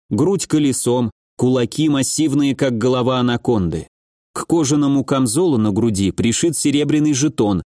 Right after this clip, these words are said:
длинный и острый, в форме сверкающего клыка. "Кто это?" – тихо спросил Алекс у Клен. "Сир Гарри Асмар, грандмастер, маг ледяных техник", – быстро зашептала Клен.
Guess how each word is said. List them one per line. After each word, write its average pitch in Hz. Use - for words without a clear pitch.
длинный 123
и 123
острый, 120
в -
форме 117
сверкающего 104
клыка. 90
"Кто -
это?" – 82
тихо -
спросил 107
Алекс 98
у 104
Клен. 85
"Сир 131
Гарри 135
Асмар, 135
грандмастер, 135
маг 135
ледяных 139
техник", – 147
быстро 127
зашептала 117
Клен. 104